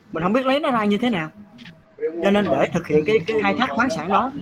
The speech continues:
thì mình phải thuê chuyên gia nước ngoài nè. Rồi cái đường bờ biển của mình nó rất là dài, nó thuận lợi cho việc giao thông. Thì mình có thể mở những cái xưởng đóng tàu.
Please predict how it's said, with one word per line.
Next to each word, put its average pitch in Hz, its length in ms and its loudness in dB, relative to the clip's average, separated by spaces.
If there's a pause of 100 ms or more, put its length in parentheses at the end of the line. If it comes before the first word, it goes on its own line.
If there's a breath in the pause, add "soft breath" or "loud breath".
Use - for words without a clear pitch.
(360)
thì 156 80 -4
mình 151 200 -2
phải 170 100 -2
thuê 170 300 2
chuyên 165 120 -4
gia 156 120 0
nước 170 180 -4
ngoài 123 220 -2
nè. 123 100 -8 (880)
Rồi 165 100 2
cái 240 120 2
đường 170 220 2
bờ 151 180 6
biển 170 220 0
của 233 80 -6
mình 160 160 0
nó 208 100 2
rất 285 180 2
là 170 80 0
dài, 143 500 -4 (600)
nó 196 80 -4
thuận 147 260 -2
lợi 127 300 0 (100)
cho 156 100 2
việc 127 220 -4
giao 151 180 -4
thông. 151 260 -6 (480)
Thì 139 80 -6
mình 131 180 -4
có 165 100 -2
thể 143 180 -4
mở 147 380 0
những 160 100 -6
cái 196 100 -2
xưởng 143 280 -6
đóng 202 280 -2
tàu. 139 220 0